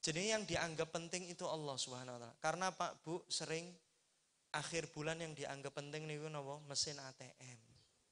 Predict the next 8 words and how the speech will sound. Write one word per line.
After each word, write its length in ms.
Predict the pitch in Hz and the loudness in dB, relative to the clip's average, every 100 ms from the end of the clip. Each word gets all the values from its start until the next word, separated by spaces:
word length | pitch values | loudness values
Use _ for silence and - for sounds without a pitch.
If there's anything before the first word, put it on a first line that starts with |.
| _ _ _ _ - | _ _ _ _ 0
Wis 160 | 170 | 2
Gusti 320 | - 151 - | 4 2 4
Allah 320 | 165 156 185 208 | 4 4 2 0
blas 400 | - 190 135 - | 2 4 4 4
gak 160 | 139 | 0
dianggap. 400 | - 127 120 117 - _ _ _ _ _ _ _ _ _ _ | 0 0 0 -6 -10 _ _ _ _ _ _ _ _ _ _
Serius, 720 | - 160 165 160 123 - - - _ _ _ - | -6 -2 0 0 -2 -6 -10 -16 _ _ _ -8
terkadang. 440 | 139 127 117 127 | -6 -6 -8 -14